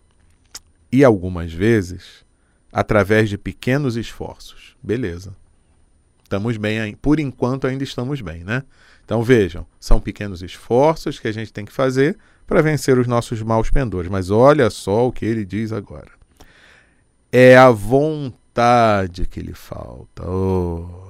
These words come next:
então é aquela, aquele estado de murcheza. Será que existe essa palavra? Sabe aquela,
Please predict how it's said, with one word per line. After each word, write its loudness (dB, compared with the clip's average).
então -2
é 2
aquela, -2
aquele -6
estado -2
de -6
murcheza. -2
Será -4
que -8
existe -8
essa -10
palavra? -8
Sabe 2
aquela, -4